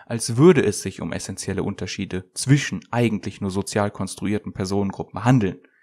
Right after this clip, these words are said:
Die Umkehrung des essentialistischen Denkens müsste also zur Auflösung der Freund-Feind-Distinktion führen, da es keine essentiell distinkten Personengruppen gibt. Das Problem bei diesem Denken ist, also bei dem Freund-Feind-Denken,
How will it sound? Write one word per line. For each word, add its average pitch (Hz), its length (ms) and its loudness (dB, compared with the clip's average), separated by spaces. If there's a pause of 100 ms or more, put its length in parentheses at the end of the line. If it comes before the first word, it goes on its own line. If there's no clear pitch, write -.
(1200)
Die 127 100 2
Umkehrung 190 680 4
des 165 140 -6
essentialistischen 131 880 -4
Denkens 101 600 -6
müsste 139 600 0
also 98 280 0
zur - 260 -4
Auflösung 127 540 2
der 107 100 -2
Freund-Feind-Distinktion 104 1300 -6
führen, 139 480 -2
da 90 140 -4
es - 120 -10
keine 135 300 -2
essentiell 131 500 -4
distinkten 113 520 -6
Personengruppen 101 720 -6
gibt. - 420 2 (1120)
Das - 160 -20
Problem 151 300 0
bei 127 100 2
diesem 101 180 -2
Denken 98 300 -4
ist, - 340 0 (380)
also - 200 -10
bei 90 120 -6
dem 95 160 -4
Freund-Feind-Denken, 170 800 -6